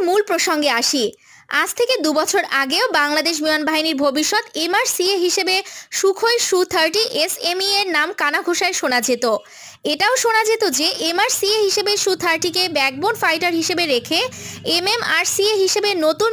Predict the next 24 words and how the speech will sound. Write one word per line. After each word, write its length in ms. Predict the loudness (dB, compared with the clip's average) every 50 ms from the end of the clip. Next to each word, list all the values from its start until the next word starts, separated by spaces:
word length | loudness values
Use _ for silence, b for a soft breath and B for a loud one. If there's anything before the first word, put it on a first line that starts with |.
| 0
মিগ 200 | 0 -2 -2 -4 -4 -2
থার্টি 280 | 0 0 0 0 -2 -2
ফাইভ 220 | 0 0 0 0 -2
যুক্ত 280 | -2 -2 -2 -2 -2 -4 -2
করে 260 | 0 2 0 2 2 0
মিগ 220 | -2 -2 -2 -4 -4 -4
টোয়েন্টি 300 | -4 -2 -2 -2 -2 -2
নাইনের 340 | 0 0 0 0 0 -2 -2 -2 -2 -4
স্কোয়াড 380 | -4 -2 -2 0 2 2 0 0 B B B B B B
পূর্ণ 220 | 0 0 2 2 0 0
করা 260 | 0 2 2 2 2
হবে। 300 | 2 0 2 2 2 0 0 -2 -8 B B B B B B B B -2 -2
এমনকি 320 | 0 0 0 0 0 0 -2 -2 -2 -2
এটাও 240 | -2 0 2 2 2 2
শোনা 260 | 0 0 2 2 2
যেত 220 | 2 2 2 2 0 0 0 -2 B B B B B
চীনের 300 | -2 0 0 0 0 0 0
তৈরি 240 | 2 2 4 4 2 2
জে 140 | 2 0 0 -2 -2 -2
টেন 200 | -2 -2 0 0 -2
সি 220 | -2 -2 0 0 0 0 0 0
যুক্ত 220 | -2 -2 -2 0 0
হতে 240 | 0 0 0 0 0
পারে 220 | 0 0 0 0